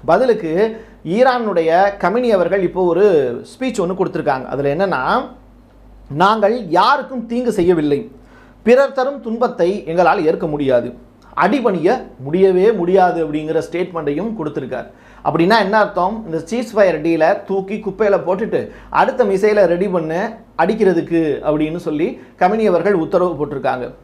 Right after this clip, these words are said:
எது எப்படியாக இருந்தாலும் இந்த போர் அப்படிங்கிறது கிட்டத்தட்ட ஒரு மாத காலத்திற்கு மேல நீடிக்குமோ அப்படிங்கிற அச்சம் இருக்கு. ஏன்னா நடக்கிற நிகழ்வுகள்லாம் பார்க்கும்போது அப்படித்தான் இருக்கு. ஒரு முட்டாள்தனமான, அஹ், ஜே டி வான்ஸ் வந்து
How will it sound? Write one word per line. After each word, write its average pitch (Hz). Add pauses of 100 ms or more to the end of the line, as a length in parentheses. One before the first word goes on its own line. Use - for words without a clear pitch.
எது 170
எப்படியாக 190
இருந்தாலும் 156
இந்த 151
போர் 185
அப்படிங்கிறது 160 (220)
கிட்டத்தட்ட 196 (1500)
ஒரு 151
மாத 175
காலத்திற்கு 185
மேல 170
நீடிக்குமோ 156
அப்படிங்கிற 139
அச்சம் 135 (140)
இருக்கு. 143 (500)
ஏன்னா 170
நடக்கிற 180
நிகழ்வுகள்லாம் 170
பார்க்கும்போது 156
அப்படித்தான் 147
இருக்கு. 143
ஒரு 165
முட்டாள்தனமான, 170 (340)
அஹ், 143
ஜே 170
டி 180
வான்ஸ் 196
வந்து 160